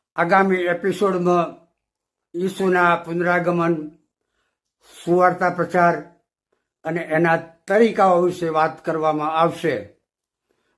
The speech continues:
આજે આપણે એ વિષયમાં આગળ વધીએ છીએ. એમાં હું આપને આવકારું છું અને સબસ્ક્રાઇબ માટે હું વિનંતી કરું છું.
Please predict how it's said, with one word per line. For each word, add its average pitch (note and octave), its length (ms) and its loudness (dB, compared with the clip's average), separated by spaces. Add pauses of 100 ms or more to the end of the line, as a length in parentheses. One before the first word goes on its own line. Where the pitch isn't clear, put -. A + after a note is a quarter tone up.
આજે F#3+ 240 2
આપણે F3 320 2
એ E3+ 380 -2
વિષયમાં E3+ 840 -2
આગળ D#3 240 -2
વધીએ E3+ 440 0
છીએ. F3 300 2 (840)
એમાં F3 340 0
હું E3 260 0
આપને D#3 280 -2
આવકારું E3+ 560 0
છું E3+ 400 -4 (560)
અને D3+ 280 -8
સબસ્ક્રાઇબ E3+ 680 -2
માટે D3+ 640 0 (140)
હું C#3+ 200 -8
વિનંતી C#3+ 640 -6
કરું C#3+ 360 -4
છું. A#2 400 -8